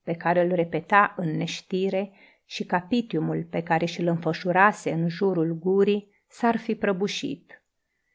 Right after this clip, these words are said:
Câteva clipe mai târziu, nu se mai recunoștea străduța pe care alerga. Treptat, luciditatea îl părăsea. Știa doar că trebuie să fugă, căci afară, în câmp deschis,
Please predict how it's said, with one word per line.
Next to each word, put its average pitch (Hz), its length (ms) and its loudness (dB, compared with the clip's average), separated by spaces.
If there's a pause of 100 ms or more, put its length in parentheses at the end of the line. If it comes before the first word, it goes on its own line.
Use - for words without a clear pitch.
(160)
Câteva 262 420 4
clipe 190 400 -2
mai 156 200 -2
târziu, 170 680 -2 (140)
nu 220 180 2
se 165 160 -4
mai 160 200 0
recunoștea 165 580 -2
străduța 165 560 -2
pe 170 140 -6
care 165 260 0
alerga. 160 800 0 (420)
Treptat, 175 760 0
luciditatea 190 840 -2
îl 196 120 0
părăsea. 196 720 -4 (360)
Știa 220 400 0
doar 180 340 0
că 202 120 -6
trebuie 185 480 -4
să 170 140 -8
fugă, 165 580 -10 (180)
căci 175 220 -4
afară, 185 720 0
în 175 240 0
câmp 208 320 0
deschis, 165 680 -6